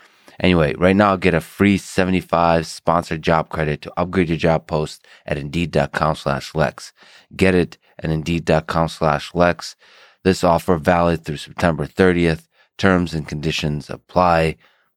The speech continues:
Join three million businesses that use Indeed by going to indeed dot com slash lex. This episode is also brought to you by the awesome, the amazing, the comfortable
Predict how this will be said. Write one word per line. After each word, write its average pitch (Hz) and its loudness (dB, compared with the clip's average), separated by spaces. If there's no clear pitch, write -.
Join 82 0
three 101 2
million 92 4
businesses 76 -4
that 73 -4
use 82 2
Indeed 71 -2
by - 0
going 85 2
to 78 0
indeed 82 0
dot - -4
com 78 0
slash - -6
lex. - -12
This 107 0
episode 92 2
is 80 -6
also 101 0
brought 90 2
to 85 -4
you 82 2
by 80 0
the - -10
awesome, 76 -8
the 85 2
amazing, 73 0
the - 0
comfortable 73 -6